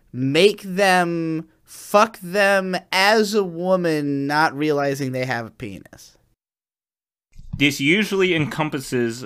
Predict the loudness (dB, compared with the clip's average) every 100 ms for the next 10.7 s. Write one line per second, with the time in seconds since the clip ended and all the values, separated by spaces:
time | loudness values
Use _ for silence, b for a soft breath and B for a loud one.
0 | -6 -4 -4 -2 -2 -2 0 -2 -4 -12
1 | -12 -14 -12 -10 -10 -14 _ _ _ _
2 | _ _ _ _ _ _ _ _ _ _
3 | _ -4 0 2 4 2 0 -4 _ _
4 | _ _ -4 -4 -4 -20 -20 _ _ _
5 | _ _ -4 0 4 6 6 4 6 8
6 | 8 8 8 6 6 4 2 0 2 2
7 | 0 -2 -2 -2 0 0 0 -6 -4 -4
8 | -4 -4 -4 -4 -8 -10 -8 -10 -12 -12
9 | -8 -8 -8 -14 -12 -10 -10 -12 -14 -14
10 | -12 -10 -8 -4 -4 -6